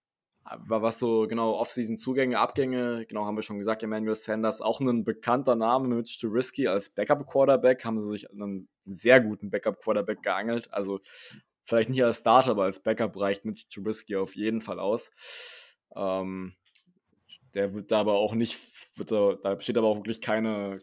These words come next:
kein, kein Wettbewerbs-, äh, Bedarf, sag ich mal, also da ist ja Josh Allen die absolut klare Nummer eins,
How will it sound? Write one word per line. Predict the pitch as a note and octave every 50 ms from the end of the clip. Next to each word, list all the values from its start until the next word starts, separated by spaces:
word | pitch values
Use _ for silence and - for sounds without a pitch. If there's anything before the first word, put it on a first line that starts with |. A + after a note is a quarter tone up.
| _
kein, | - - G#2+ G#2 G#2 G#2 G2+ G2 F#2+ G2 _ _ _ _ _ -
kein | - G#2+
Wettbewerbs-, | A2+ A2+ G#2 - A2+ A2 G#2 G#2 - - - - - - - - _
äh, | - G2+ G2+
Bedarf, | F#2+ - A2 - - G#2 G#2 G#2+ A2 -
sag | - A2 G#2 G2+
ich | G2+ - -
mal, | G2+ G#2 G#2+ G#2
also | G2+ G2 F#2+
da | F2+ F#2+ F#2
ist | G2 -
ja | G#2+ G2
Josh | F#2+ G2 F#2+ -
Allen | - G2 G2 G2
die | F#2+
absolut | F#2+ F#2+ - F#2 - _
klare | - G2+ G2 G2+
Nummer | G#2+ G#2+ G2 F#2
eins, | G2 G#2 B2 B2 A2+ - - - -